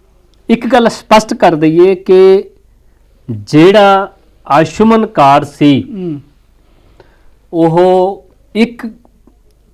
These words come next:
Speaker 1: ਪਰਿਵਾਰ ਦੇ ਮੈਂਬਰ ਦੇ ਲਈ ਪੰਜ ਲੱਖ ਤੱਕ ਸੀ।
Speaker 2: ਹੂੰ।
Speaker 1: ਜਿਹੜਾ ਇਹ ਦਸ ਲੱਖ ਦਾ ਬੀਮਾ ਯੋਜਨਾ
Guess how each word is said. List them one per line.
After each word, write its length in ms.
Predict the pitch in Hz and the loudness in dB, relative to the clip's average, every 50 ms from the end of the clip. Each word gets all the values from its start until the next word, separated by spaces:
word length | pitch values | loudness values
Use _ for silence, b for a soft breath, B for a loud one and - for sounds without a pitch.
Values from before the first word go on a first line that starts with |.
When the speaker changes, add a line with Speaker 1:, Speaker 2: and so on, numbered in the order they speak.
| _ _ _ | _ _ _
Speaker 1:
ਪਰਿਵਾਰ 400 | - 156 147 143 143 143 151 156 | -2 0 2 2 4 4 4 2
ਦੇ 160 | 147 170 175 | 2 0 0
ਮੈਂਬਰ 360 | 160 156 147 143 143 151 156 | 0 0 -2 -2 -2 -2 -2
ਦੇ 140 | 151 151 160 | 0 0 0
ਲਈ 120 | 156 160 151 | 0 0 -2
ਪੰਜ 300 | 156 - 143 143 143 151 | 0 -2 -2 -2 -2 -2
ਲੱਖ 220 | 156 156 156 - | -4 -6 -6 -6
ਤੱਕ 220 | - 160 151 - | -6 -6 -6 -6
ਸੀ। 260 | - - - 143 - - - | -10 -10 -10 -10 -10 -10 -10
Speaker 2:
ਹੂੰ। 320 | 175 160 156 156 147 139 139 - _ _ _ _ _ _ _ _ _ _ _ _ _ 127 117 110 113 | -10 -8 -8 -8 -10 -12 -14 -20 _ _ _ _ _ _ _ _ _ _ _ _ _ -14 -12 -6 0
Speaker 1:
ਜਿਹੜਾ 640 | 147 165 185 208 220 214 208 208 208 208 202 - _ _ _ _ _ _ _ _ _ _ _ _ - | 2 2 4 4 4 4 2 2 0 -2 -4 -10 _ _ _ _ _ _ _ _ _ _ _ _ 0
ਇਹ 520 | 160 175 185 190 165 160 185 190 196 190 175 139 120 | 2 4 4 4 2 2 0 2 2 0 -2 -4 -4
ਦਸ 340 | 120 147 151 170 180 - - | -2 0 0 0 -2 -2 -4
ਲੱਖ 500 | 190 160 139 143 139 - - _ - - | -4 -2 0 -2 -2 -2 -6 _ -12 -10
ਦਾ 240 | 165 156 165 165 165 | -4 -2 0 0 0
ਬੀਮਾ 600 | 147 135 123 123 135 139 143 143 147 151 156 160 147 127 | -2 -4 -6 -6 -4 -4 -4 -4 -2 -2 -2 -2 -4 -4
ਯੋਜਨਾ 520 | 131 131 127 127 127 131 131 139 139 139 | -4 -4 -4 -4 -4 -6 -6 -6 -6 -8